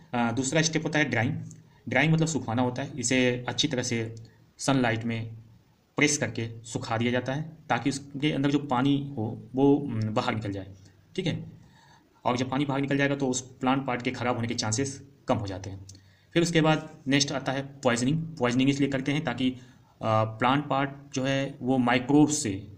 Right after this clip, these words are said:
या insect से बचा रहे। ठीक है, और इसमें मैंने बताया था एच जी सी एल टू का यूज़ करते हैं, समान तौर से बहुत important है, आ चुका है question।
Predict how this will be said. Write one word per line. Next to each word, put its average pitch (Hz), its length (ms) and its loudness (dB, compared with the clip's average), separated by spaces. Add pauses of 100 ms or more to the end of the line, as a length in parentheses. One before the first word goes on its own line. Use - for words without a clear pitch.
(560)
या 123 120 4
insect 127 360 2
से 104 280 -8
बचा 117 200 2
रहे। 95 160 -4 (240)
ठीक 139 120 -2
है, - 340 -6 (320)
और 117 100 2
इसमें 127 320 0
मैंने 120 120 0
बताया 139 180 0
था 160 200 -4
एच 117 120 -2
जी 131 100 0
सी 123 140 0
एल 110 60 0
टू 113 80 -2
का 117 80 -2
यूज़ 110 220 -2
करते 107 200 -6
हैं, 104 60 -4
समान 113 400 -2
तौर 117 100 -2
से 160 80 0
बहुत 120 280 -2
important 120 320 0
है, 139 80 -2
आ 107 140 -2
चुका 101 220 -8
है 101 40 -8
question। 104 260 -8